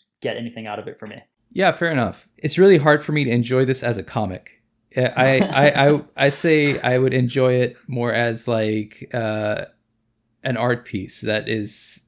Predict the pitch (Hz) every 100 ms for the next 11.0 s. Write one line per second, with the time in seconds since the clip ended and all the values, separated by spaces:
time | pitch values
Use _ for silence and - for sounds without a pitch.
0 | _ _ _ - 139 - 117 113 135 -
1 | - - 151 151 156 127 143 - - 127
2 | 127 123 127 117 110 127 117 131 123 -
3 | _ - 143 135 - 123 - 139 123 117
4 | - 139 127 - 107 104 101 - 107 101
5 | 143 - 113 - - 113 - - _ _
6 | _ _ 117 117 113 113 110 107 120 -
7 | - - - _ - _ _ - 123 113
8 | - 131 113 - - 120 - - _ _
9 | _ _ - 143 127 117 123 117 107 101
10 | 104 104 101 - 113 - - - -